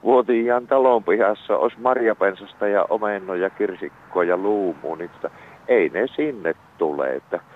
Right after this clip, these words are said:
olisiko joku tämmönen kasvi, joka, joka tuota, olisi yhtä houkutteleva keväällä kuin tuota nämä raidat, joka on todella hieno, hy-, hieno hyönteispuu kyllä.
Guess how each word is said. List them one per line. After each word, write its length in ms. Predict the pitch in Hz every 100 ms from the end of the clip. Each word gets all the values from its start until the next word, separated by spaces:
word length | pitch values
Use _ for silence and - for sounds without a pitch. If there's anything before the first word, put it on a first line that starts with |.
| -
olisiko 320 | - 120 - 139
joku 320 | 135 - 135
tämmönen 520 | - 127 123 123 120 -
kasvi, 540 | 131 135 - - 104
joka, 380 | 90 95 90 90 - _ -
joka 440 | 98 98 - 98 95
tuota, 400 | 95 95 101 71
olisi 240 | 101 - 120
yhtä 400 | 131 - 92 82
houkutteleva 840 | 110 104 76 - - 78 73 87
keväällä 720 | - 101 92 71 65 58 65
kuin 200 | - 73 -
tuota 260 | 73 76
nämä 280 | 71 76 78
raidat, 480 | 78 80 64 55 - - -
joka 260 | - 64
on 140 | 62 -
todella 440 | 80 76 98 76
hieno, 340 | 90 73 69 - _ - - - - - - - - - - - 123
hy-, 140 | 131 135
hieno 360 | 147 143 127
hyönteispuu 840 | 123 120 104 90 85 85 - 90 82
kyllä. 560 | - 104 82 62 -